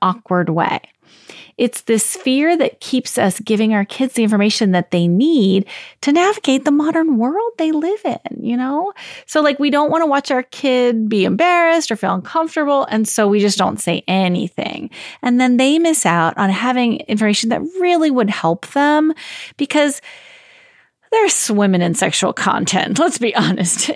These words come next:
It's everywhere, you know, through the T V, through the computer, through social media, through YouTube, or whatever. They're gonna be exposed to, you know, what sex is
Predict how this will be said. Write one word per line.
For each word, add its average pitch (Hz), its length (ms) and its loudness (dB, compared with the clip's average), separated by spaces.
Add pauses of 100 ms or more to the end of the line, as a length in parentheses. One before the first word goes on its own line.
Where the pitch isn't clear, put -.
It's 480 320 0 (120)
everywhere, 185 960 0
you 254 140 0
know, 226 160 2
through 220 240 0
the 196 100 0
T - 280 -4
V, 294 200 0
through 220 220 0
the 180 80 0
computer, 311 560 0
through 226 140 -4
social 202 260 -2
media, 294 460 2
through - 180 -6
YouTube, 311 320 -2
or 311 60 -2
whatever. 311 180 0
They're 330 200 0
gonna 359 360 2
be 294 180 0
exposed 214 1000 0
to, 214 420 0
you 208 100 -4
know, 196 100 -2
what 214 260 -2
sex - 340 -6
is 285 580 2